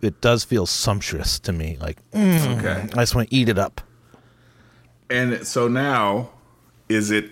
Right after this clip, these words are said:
Speaker 2: illusory, though?
Speaker 1: To me, it is, because I'll never have shit that looks like that.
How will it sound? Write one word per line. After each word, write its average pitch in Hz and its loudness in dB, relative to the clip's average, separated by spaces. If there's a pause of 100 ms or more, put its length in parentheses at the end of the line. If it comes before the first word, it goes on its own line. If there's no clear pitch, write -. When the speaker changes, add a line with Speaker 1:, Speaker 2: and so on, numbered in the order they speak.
Speaker 2:
illusory, 98 0
though? - -8 (160)
Speaker 1:
To 120 4
me, 175 6
it 151 6
is, 127 4
because 117 2
I'll 127 6
never 131 4
have 117 2
shit 117 2
that 110 0
looks 104 0
like 98 0
that. 82 -2